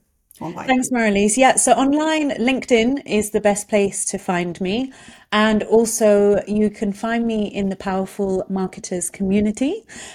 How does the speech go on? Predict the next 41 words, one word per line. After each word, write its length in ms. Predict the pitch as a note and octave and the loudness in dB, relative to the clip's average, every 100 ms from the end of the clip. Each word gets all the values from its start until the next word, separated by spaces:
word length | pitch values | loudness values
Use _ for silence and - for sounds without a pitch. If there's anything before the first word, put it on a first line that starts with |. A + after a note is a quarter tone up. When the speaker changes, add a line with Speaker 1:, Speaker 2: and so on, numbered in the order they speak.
| - | -6
Speaker 2:
Um, 420 | - F3+ F3+ F3+ F3+ | -2 0 0 -2 -2
I'm 140 | G3+ | 2
delighted 400 | G#3+ G#3+ G#3+ A3 | 6 6 6 2
that 40 | F3 | 2
the 100 | F#3+ | 2
Events 320 | G3+ F#3 - | 2 0 -2
Hub 200 | F#3+ - | -2 -2
is 140 | F#3+ | -4
a 40 | F#3+ | -4
power 280 | F#3+ G3 G3 | -2 -2 0
partner 560 | G3 F#3 F#3+ F3+ F3 F3 | -2 -4 -4 -4 -4 -4
of 300 | F3+ F#3 - | -4 -6 -6
the 380 | F3+ E3+ E3+ - | -2 -2 -4 -6
Powerful 400 | - F3+ - F3+ - | -6 -6 -6 -14 -14
Marketers, 680 | F#3+ F#3 F3+ - F3+ E3+ - - - - - | -8 -8 -8 -6 -6 -4 -10 -18 -20 -20 -2
um, 600 | F3+ F3 E3+ F3 F3 E3+ - _ - G#3 | 2 2 2 -4 -6 -10 -14 _ -16 -6
community 460 | G#3 G3 F#3+ - F#3+ | 0 2 0 2 0
as 140 | F#3+ | 4
well. 300 | G3 G#3+ B3 | 6 6 6
So, 400 | - G3+ G3 G3 | 4 4 4 2
so 200 | - G3+ | 0 2
we're, 240 | G3 F#3+ | 2 2
we're 140 | F#3 G3+ | 0 0
really 260 | A3+ G#3+ | 2 0
delighted 300 | G#3 F#3 F#3+ | 2 0 0
to 60 | G3+ | -4
be 40 | F#3+ | -4
collaborating 600 | F#3+ F#3 F3+ F3+ - E3+ | -2 -2 -2 -4 -4 -8
with 160 | E3+ | -8
you 260 | E3 D#3+ E3+ - - - _ | -6 -6 -8 -12 -20 -20 _
on, 360 | F3 E3+ E3 D#3+ | -2 -2 -4 -4
on 120 | F3+ | -2
this. 320 | F3 F3+ - - | 0 0 -4 -2
And 160 | F#3 F3+ | -2 4
so, 100 | F#3+ | 6
yeah, 220 | G3 - | 6 4
find 220 | - B3+ | 6 6
me 60 | B3+ | 6
in 60 | A#3 | 2
the 60 | |
community, 680 | A3 A3 G#3 G#3 G3+ G3 G3 | 0 0 0 0 0 0 -4